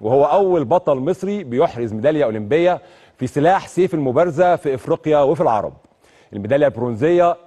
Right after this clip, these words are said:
اللي طعمها لينا بطعم الذهب. أيوة طبعًا طعم ذهب لأكتر من سبب. يمكن أول سبب فيهم إن كان في طبعًا حالة من الإحباط كانت عندنا كلنا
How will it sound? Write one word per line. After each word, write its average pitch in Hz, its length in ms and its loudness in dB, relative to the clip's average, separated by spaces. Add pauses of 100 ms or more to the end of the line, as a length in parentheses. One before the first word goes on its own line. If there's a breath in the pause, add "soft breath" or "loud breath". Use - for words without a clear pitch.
(100)
اللي 113 200 -4
طعمها 160 480 0
لينا 190 460 0
بطعم 165 360 -2
الذهب. 120 380 -2 (760)
أيوة 160 220 2
طبعًا 147 320 0
طعم 160 280 0
ذهب 170 340 0 (100)
لأكتر 147 440 -2
من 120 120 -6
سبب. 87 300 -6 (400 soft breath)
يمكن 123 180 -6
أول 202 180 2
سبب 208 180 2
فيهم 214 480 -2 (120)
إن 120 180 -6
كان 135 140 -4
في 196 140 -6
طبعًا 185 340 0
حالة 196 300 0
من 156 60 0
الإحباط 143 600 0
كانت 120 140 -6
عندنا 117 380 -4
كلنا 131 480 -4